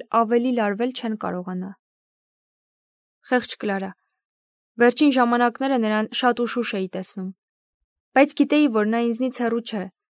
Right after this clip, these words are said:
և այդ ինձ ուրախություն էր պատճառում։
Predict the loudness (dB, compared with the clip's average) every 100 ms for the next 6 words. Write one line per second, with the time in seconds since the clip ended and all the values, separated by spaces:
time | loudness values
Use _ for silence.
0 | _ _ _ -6 4 4 6 4 2 0
1 | 2 0 0 -4 -4 -6 -6 -10 -8 -10
2 | -10